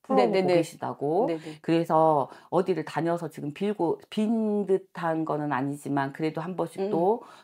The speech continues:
Speaker 1: 좀 더, 좀 더 드리기도 하고,
Speaker 2: 네.
Speaker 1: 뭐 초발원이나 뭐 이렇게
Speaker 2: 음.
Speaker 1: 어디 가신다면은 돈도 조금 보내고 막 이러시나 봐.
Speaker 2: 어머니 가시니까.
Speaker 1: 음, 그러신다고.
Speaker 2: 네.
Speaker 1: 그래서 이제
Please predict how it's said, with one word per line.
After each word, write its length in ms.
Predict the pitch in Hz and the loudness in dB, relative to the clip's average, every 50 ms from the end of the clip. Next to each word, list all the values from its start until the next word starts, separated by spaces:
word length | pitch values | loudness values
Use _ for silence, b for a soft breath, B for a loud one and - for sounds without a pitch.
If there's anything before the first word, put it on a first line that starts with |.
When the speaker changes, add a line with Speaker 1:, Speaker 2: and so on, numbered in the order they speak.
| B B | B B
Speaker 1:
좀 180 | 175 175 170 | -4 -4 -4
더, 300 | 156 151 147 143 139 - - - _ _ _ _ _ - | -2 -2 0 0 0 -2 -4 -10 _ _ _ _ _ -8
좀 200 | 139 139 135 131 - | -6 -4 -4 -4 -6
더 140 | - - - | -6 -10 -8
드리기도 500 | - - 151 165 170 - 151 143 - 139 | -8 -6 -6 -6 -6 -6 -4 -4 -4 -4
하고, 560 | 147 151 165 160 160 - 160 175 220 269 285 285 | -4 -4 -6 -6 -4 -2 0 0 0 0 -2 -4
Speaker 2:
네. 220 | 190 185 180 175 - | -8 -8 -8 -8 -8
Speaker 1:
뭐 160 | - 143 143 143 | -6 -6 -6 -6
초발원이나 960 | - - 247 262 254 240 208 185 170 160 151 147 143 143 135 135 131 135 135 | -6 0 4 4 6 6 4 2 0 0 0 0 0 0 0 0 -2 -2 -2
뭐 160 | 131 127 131 | -2 -2 -4
이렇게 160 | 135 135 135 | -4 -4 -2
Speaker 2:
음. 60 | 143 | -2
Speaker 1:
어디 120 | 143 139 - | -4 -4 -6
가신다면은 800 | - - 135 - 165 160 151 139 135 135 135 127 127 127 127 127 B B B B B | -10 -12 -8 -6 -6 -4 -2 -2 -2 -2 -2 -2 -4 -4 -6 -8 B B B B B
돈도 280 | - 175 180 151 160 156 | -6 -6 -4 -4 -4 -6
조금 240 | - 147 - - 135 | -8 -8 -8 -8 -8
보내고 400 | - - 139 143 147 147 143 135 | -6 -4 -4 -2 -2 -2 -2 -4
막 220 | 131 127 123 120 | -6 -6 -6 -4
이러시나 540 | 135 139 160 160 156 - 143 135 131 120 117 | -2 -2 -2 -2 -2 -4 -8 -6 -6 -8 -6
봐. 360 | - 123 120 127 131 139 143 - | -2 0 2 2 4 4 6 6
Speaker 2:
어머니 240 | 240 269 311 294 269 | 6 8 8 6 6
가시니까. 560 | - - 196 - - 170 - - - - 240 240 247 | 4 0 -8 -6 -4 -4 -4 -4 -2 0 2 4 4
Speaker 1:
음, 720 | 220 226 214 190 180 175 165 151 147 143 139 131 127 120 - - B B B B B B | 4 4 6 4 4 4 2 2 0 0 -2 -2 -4 -6 -8 -12 B B B B B B
그러신다고. 1040 | - 180 196 208 202 214 208 202 202 196 185 175 165 - 127 131 135 135 135 135 135 170 | 6 8 8 8 8 4 2 2 4 4 4 4 4 2 0 2 2 2 2 2 2 2
Speaker 2:
네. 140 | - - | 2 2
Speaker 1:
그래서 200 | 165 165 147 139 | 2 2 0 -2
이제 260 | 135 135 139 131 127 | -2 -2 -2 -2 -4